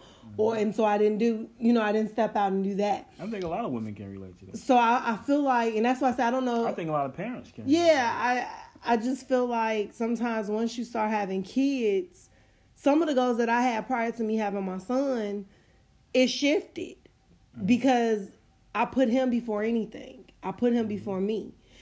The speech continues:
Speaker 2: So it was like, "Okay, no, I can't do that because then I'm not gonna be there."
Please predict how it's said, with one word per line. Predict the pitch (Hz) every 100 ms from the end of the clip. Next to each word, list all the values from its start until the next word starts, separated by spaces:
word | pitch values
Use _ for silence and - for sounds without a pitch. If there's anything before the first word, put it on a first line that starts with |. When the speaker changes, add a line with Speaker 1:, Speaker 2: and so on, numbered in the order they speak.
| - -
Speaker 2:
So | - 233 220 220
it | 220
was | 226
like, | 202 202 202 196
"Okay, | 208 190 196 185
no, | 180 196 220
I | 220
can't | 240 214
do | 226 185
that | - - 175
because | 202 185
then | 202
I'm | 196
not | 208 202
gonna | 196 190
be | 214
there." | 190 - -